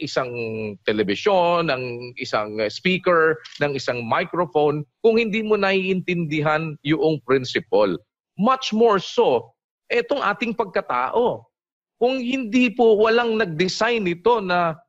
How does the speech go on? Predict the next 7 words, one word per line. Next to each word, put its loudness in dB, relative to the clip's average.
na -2
marunong, -2
kung -2
walang 0
nag-design -2
nito 0
na 0